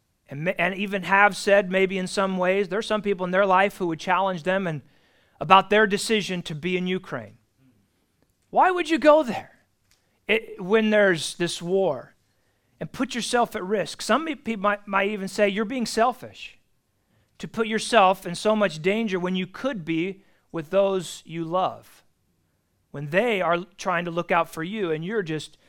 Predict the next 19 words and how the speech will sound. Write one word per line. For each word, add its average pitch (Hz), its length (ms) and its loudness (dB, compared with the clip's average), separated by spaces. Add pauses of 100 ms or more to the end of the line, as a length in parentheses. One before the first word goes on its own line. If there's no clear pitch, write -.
(200)
saying, 185 300 -2
"I 226 120 0
don't 190 140 -2
care 165 180 -6
what 156 180 -10
you 160 80 -8
say, 185 280 -4
I'm 180 180 -4
gonna 165 180 -8
go." 175 140 -4
That's 190 260 -4
how 175 140 2
they 185 160 0
would 165 180 -8
look 131 180 -16
at 123 160 -16
it, - 120 -20
somebody 143 360 -10
else. - 400 -16